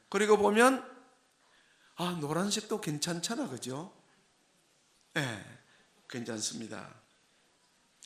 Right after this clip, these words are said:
분홍색은 여러분들이 잘 아는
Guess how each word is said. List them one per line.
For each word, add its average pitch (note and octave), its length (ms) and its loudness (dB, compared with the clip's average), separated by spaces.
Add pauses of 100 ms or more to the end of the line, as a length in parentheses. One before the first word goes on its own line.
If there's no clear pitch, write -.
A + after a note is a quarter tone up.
(340)
분홍색은 A3+ 1000 8 (260)
여러분들이 E3+ 460 2
잘 D3+ 220 2
아는 D3 440 0